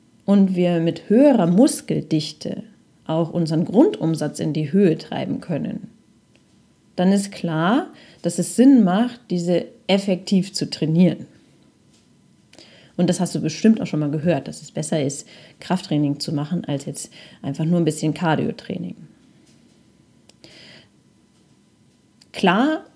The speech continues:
für die schlanke Linie Kraft. Aber auch das kann man effektiver und zeiteffizienter gestalten,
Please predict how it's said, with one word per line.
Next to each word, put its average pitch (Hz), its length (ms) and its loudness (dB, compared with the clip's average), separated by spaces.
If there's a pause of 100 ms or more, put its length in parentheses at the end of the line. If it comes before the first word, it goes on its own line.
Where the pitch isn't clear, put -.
für 175 180 0
die 160 100 2
schlanke 214 500 0
Linie 185 640 0 (680)
Kraft. - 600 -4 (1600)
Aber 160 400 -2 (880)
auch 180 180 0
das - 380 0
kann 165 160 -4
man 160 140 -2
effektiver 165 680 0
und 139 220 -4
zeiteffizienter 151 880 -4
gestalten, 135 580 -8